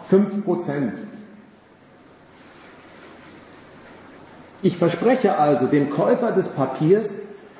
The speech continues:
Teilhabe an einer Geldvermehrung, für die ich gerade stehe. Das ist ein interessantes Angebot. Es kehrt nämlich die Logik des Kredits um.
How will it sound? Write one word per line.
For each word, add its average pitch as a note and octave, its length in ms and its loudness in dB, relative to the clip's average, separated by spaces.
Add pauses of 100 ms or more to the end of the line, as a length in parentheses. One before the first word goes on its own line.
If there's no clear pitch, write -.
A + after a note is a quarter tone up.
(140)
Teilhabe F3+ 840 2
an F3 160 0
einer F#3 260 2
Geldvermehrung, C#3 840 0
für E3+ 160 0
die F3+ 440 0
ich - 360 0
gerade D3 380 2
stehe. E2+ 340 -6 (2000)
Das F3+ 140 2
ist A3+ 160 4
ein G#3+ 160 0
interessantes G#3 640 0
Angebot. A3 600 -4 (1600)
Es - 260 0
kehrt A#3 320 0
nämlich G3+ 480 2
die D#3 120 2
Logik A#3 440 0
des G3 220 0
Kredits F#3 440 -2
um. D#3+ 400 2